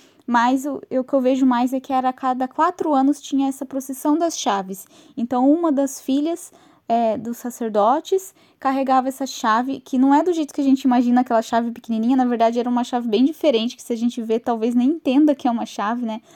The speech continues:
Aliás, tem estátuas antigas de Hecate que ela segura uma chave e as pessoas às vezes não reconhecem o que é, parece uma ferramenta, assim, mas era uma chave bem grande, e aí eles carregavam numa estrada que conectava a cidade de Stratoniceia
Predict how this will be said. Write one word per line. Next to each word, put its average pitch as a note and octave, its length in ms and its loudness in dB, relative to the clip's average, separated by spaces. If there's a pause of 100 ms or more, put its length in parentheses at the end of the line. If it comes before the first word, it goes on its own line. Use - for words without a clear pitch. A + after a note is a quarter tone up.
(140)
Aliás, A3 340 -2
tem C4+ 220 2
estátuas A#3+ 440 -2
antigas A#3 360 -4
de - 80 -8
Hecate A3 300 -10
que - 80 -12
ela B3+ 100 -6
segura C4 380 -4
uma C4+ 160 4
chave B3+ 300 -2
e - 20 -2
as C4 80 -8
pessoas C4+ 320 -6
às B3+ 140 -4
vezes B3 140 -8
não C4 160 4
reconhecem C#4 560 2
o C4+ 60 2
que C4+ 120 -2
é, A#3 80 4
parece A3+ 360 0
uma C4 380 4 (300)
ferramenta, B3+ 720 4
assim, G#3+ 260 -10 (320)
mas A#3 200 0
era A#3 160 2
uma B3+ 160 2
chave A#3+ 380 0
bem A#3 200 2
grande, B3+ 500 2 (320)
e B3 140 0
aí B3 440 0
eles B3+ 220 -4
carregavam C4 720 0
numa B3+ 220 2
estrada B3+ 540 -2
que C#4 120 -10
conectava C4 760 0
a D4 100 0
cidade A3 420 -4
de A3 100 -8
Stratoniceia A3+ 880 -4